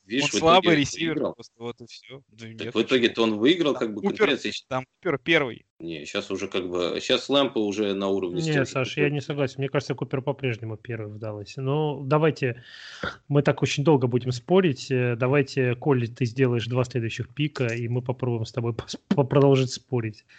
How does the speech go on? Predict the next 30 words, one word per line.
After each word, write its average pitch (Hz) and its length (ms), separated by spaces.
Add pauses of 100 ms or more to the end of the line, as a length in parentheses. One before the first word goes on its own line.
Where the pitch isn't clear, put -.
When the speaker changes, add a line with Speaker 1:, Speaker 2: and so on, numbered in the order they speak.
(1200)
Speaker 2:
Ну, 170 800
э, - 20
на 151 220
самом 156 240
деле 147 180
у 139 40
меня 139 140
какие 131 240
получаются 110 480
пики? - 240
Шестой, - 360
седьмой, 185 400
да? 92 260 (100)
Speaker 3:
Шестой, - 440
седьмой. 190 360
Я 160 100
напомню 160 400
слушателям, 151 560
что 143 540
на 135 100
шестом, 147 560
седьмом 143 520
уро-, 156 540
э, 127 360
пиках, 165 520
э, 127 160
по 131 260
А 123 40
Д 123 120
П 123 420